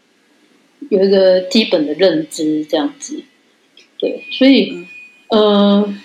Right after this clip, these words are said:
Speaker 1: 我自己是会蛮常去逛农夫市集。对啊。
Speaker 2: 哦。
Speaker 1: 所以就是农夫市集，当然就是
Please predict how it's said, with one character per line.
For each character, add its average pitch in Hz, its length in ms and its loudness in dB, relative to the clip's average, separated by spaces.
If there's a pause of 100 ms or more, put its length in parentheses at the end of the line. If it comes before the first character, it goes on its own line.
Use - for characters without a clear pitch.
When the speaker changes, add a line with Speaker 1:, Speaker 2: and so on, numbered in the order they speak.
(1000)
Speaker 1:
我 208 120 2
自 285 200 4
己 165 440 -2
是 240 240 0
会 233 200 6
蛮 170 220 0
常 175 200 -10
去 202 140 -4
逛 165 460 -2 (160)
农 170 200 -12
夫 185 160 -12
市 180 320 -8
集。 - 360 -14 (840)
对 - 120 -10
啊。 214 160 -18
Speaker 2:
哦。 240 300 -6 (280)
Speaker 1:
所 - 180 -2
以 208 300 2
就 269 200 0
是 247 480 4
农 254 180 2
夫 277 100 6
市 277 180 2
集， 175 300 -4 (560)
当 247 160 2
然 202 200 -2
就 220 140 -2
是 220 360 0